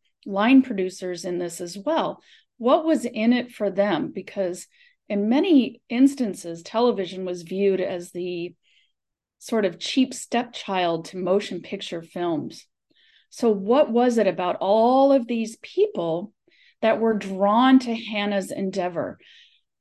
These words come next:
And I truly do not think it was all financial.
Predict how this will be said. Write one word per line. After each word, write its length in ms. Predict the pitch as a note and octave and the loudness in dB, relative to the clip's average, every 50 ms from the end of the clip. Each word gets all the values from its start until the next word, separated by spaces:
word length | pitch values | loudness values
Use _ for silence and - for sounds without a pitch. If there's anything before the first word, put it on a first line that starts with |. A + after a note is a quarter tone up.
| _ _ _ _ | _ _ _ _
And 140 | A3+ B3 C4 | 2 4 6
I 120 | B3+ C4+ A#3+ | 6 4 2
truly 680 | A#3 - - - - - C4+ D4+ D#4+ D#4 C#4 B3+ G#3+ | 0 -4 -10 -12 -2 2 4 4 6 6 4 4 2
do 180 | - G3+ G3+ | 0 -4 -6
not 400 | G3 G3+ G3+ G3+ G#3 G#3+ - - | -4 -4 -2 -2 -2 -4 -4 -4
think 240 | - A3 G3+ G3 F#3+ | -6 -6 -6 -4 -4
it 100 | G3+ F3+ | -4 -2
was 200 | F#3 F#3 F3 F3 - - | -2 -4 -4 -6 -8 -6
all 240 | F#3 F#3+ F#3+ G3 F#3+ | -2 2 2 2 0
financial. 880 | F#3+ - F#3 F3+ F3+ E3+ E3+ E3+ E3 F3 - - - - - - - | 0 -4 -6 -6 -4 -2 -2 -2 -4 -4 -6 -8 -8 -8 -8 -10 -12